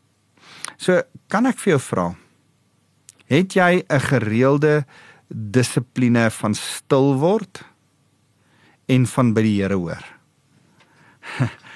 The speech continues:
Ek, ek wil vir jou hierdie, uh, hierdie aanhaling lees van, ehm, uh, uh,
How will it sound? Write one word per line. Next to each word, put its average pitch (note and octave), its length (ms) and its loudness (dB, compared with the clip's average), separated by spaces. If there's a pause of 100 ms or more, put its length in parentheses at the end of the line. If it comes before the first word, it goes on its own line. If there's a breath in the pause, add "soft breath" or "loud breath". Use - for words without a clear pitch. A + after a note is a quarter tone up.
(160 loud breath)
Ek, B2+ 260 -4
ek C3 160 -2
wil C3 120 2
vir C3+ 180 -2
jou B2 160 4
hierdie, A#2+ 360 0 (640 loud breath)
uh, G#2 400 2 (480 loud breath)
hierdie A#2 460 -2 (240)
aanhaling B2 680 4
lees G#2+ 360 0 (920 loud breath)
van, A#2+ 420 2 (540 soft breath)
ehm, G#2 460 -2 (1800 soft breath)
uh, F#2+ 480 -10
uh, F#2+ 320 -14